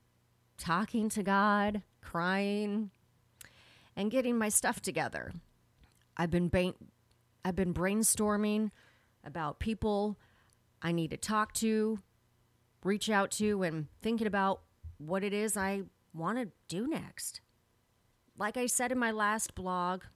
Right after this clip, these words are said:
as well as podcast, this was something I dreaded thinking about.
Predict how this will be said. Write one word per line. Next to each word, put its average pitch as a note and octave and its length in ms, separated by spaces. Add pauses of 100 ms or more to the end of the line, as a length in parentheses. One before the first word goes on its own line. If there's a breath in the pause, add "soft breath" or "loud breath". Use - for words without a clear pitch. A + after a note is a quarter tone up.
(240)
as D3 220
well C#3 140
as G#3 100
podcast, F#3 800 (720 loud breath)
this B3 260
was F#4 140
something B3+ 420
I F#3+ 200
dreaded F3+ 420
thinking D#3+ 380
about. B2 360